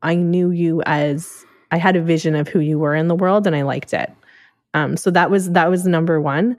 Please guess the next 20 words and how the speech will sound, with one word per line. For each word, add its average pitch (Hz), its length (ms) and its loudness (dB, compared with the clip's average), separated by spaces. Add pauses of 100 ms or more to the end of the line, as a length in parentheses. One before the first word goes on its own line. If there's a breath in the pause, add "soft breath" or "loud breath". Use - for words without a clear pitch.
(260 loud breath)
is 170 160 0
that 165 100 2
I 160 60 2
wasn't 175 320 0
coming 160 280 -2
out 151 160 -2
of 151 100 -4
it. 143 260 -2 (600)
Uh, 82 320 -6 (120)
uh, - 120 -4 (100)
you 196 260 2
have, 175 240 0
you 202 160 2
have 190 160 0
a 160 60 2
good 160 240 0
reputation 143 600 -4
in 156 100 -4
the - 80 -4
business. - 500 -8